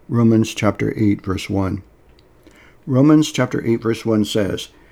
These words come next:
"There is therefore now no condemnation to those who are in Christ Jesus, who don't walk according to the flesh, but according to the Spirit." World English Bible.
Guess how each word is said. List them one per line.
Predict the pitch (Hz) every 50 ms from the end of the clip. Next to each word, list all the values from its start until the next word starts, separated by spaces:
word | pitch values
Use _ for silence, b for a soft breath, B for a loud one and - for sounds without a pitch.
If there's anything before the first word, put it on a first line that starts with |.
| b b -
"There | 127 131 131 135 135
is | - 120 110 - -
therefore | - 135 139 139 135 - 120 113 107
now | 110 110 107
no | 107 107 117 131 135
condemnation | - - 139 135 135 135 135 127 135 127 117 113 107 - - 98 82 85
to | - 107
those | 90 95 104 110 113 110 -
who | 123 113 107
are | 107 107 107 107
in | 110 110 107 104
Christ | - - 104 107 110 107 - -
Jesus, | - 107 104 98 - 95 87 - - - b b b b b b b b b b b b b b b _
who | - 120 110
don't | 104 123 127 131 143 165 - - -
walk | 120 120 123 123 - -
according | 127 - - 131 120 120 123 113
to | - -
the | 117 117 117
flesh, | - - - 110 104 98 - - - - b b b b b b b _
but | - 113 104
according | 104 - - 117 113 110 107
to | - 113
the | 107 110
Spirit." | 101 - - - 107 95 87 87 - - - _ _ _ _ _ _ _ _ _ _ _ _ _ _
World | - 120 117 113 107 101
English | - 123 110 104 95 101 98 98 - - - _ -
Bible. | 92 87 92 87 - - -